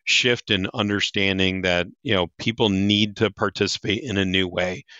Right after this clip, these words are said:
And it's really driven by the digital economy, not from within our industry. You know, if you look at the cloud providers and their equity values versus cable cos and telcos,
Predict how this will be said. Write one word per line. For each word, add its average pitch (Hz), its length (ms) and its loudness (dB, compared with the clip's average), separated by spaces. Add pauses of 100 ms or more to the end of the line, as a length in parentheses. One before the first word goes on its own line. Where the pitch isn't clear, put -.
(140)
And 110 80 -2
it's - 160 -2
really 143 240 0
driven 104 420 0
by 95 300 0
the 95 120 -4
digital 98 420 -2
economy, 90 640 -2 (300)
not 110 340 -2
from 107 220 -6
within 95 320 0
our 87 160 0
industry. 85 480 -6 (680)
You 110 120 0
know, 98 80 2
if 101 180 -4
you 110 140 0
look 120 280 0
at 113 300 0
the 98 540 0 (320)
cloud 107 400 -2
providers 92 720 -4
and 92 320 -6
their 98 280 -2
equity 101 460 -6
values 98 640 -2
versus 95 680 -4 (320)
cable 104 320 -2
cos 98 400 0
and 92 200 -4
telcos, 98 680 -8